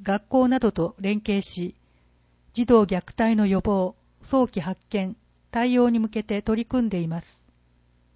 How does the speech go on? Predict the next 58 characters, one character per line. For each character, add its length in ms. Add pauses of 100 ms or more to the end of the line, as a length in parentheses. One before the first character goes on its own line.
(280)
十 240
一 200
月 300
は 260 (460)
児 160
童 160
虐 140 (200)
待 200
防 180
止 180
月 280
間 200
で 140
す。 300 (1400)
こ 120
の 120
号 180
で 140
は、 300 (280)
児 140
童 160
虐 200 (140)
待 180
の 100
状 220
況 320
を 60
知 200
り、 220 (680)
児 100
童 160
虐 340
待 200
を 60
防 200
ぐ 80
た 160
め 160
に 220 (160)
必 260
要 160
な 100
こ 120
と 100
な 160
ど 220
を 100
一 80
緒 220
に 100
考 100 (200)
え 100
て 140
み 100
ま 140
せ 180
ん 60
か？ 260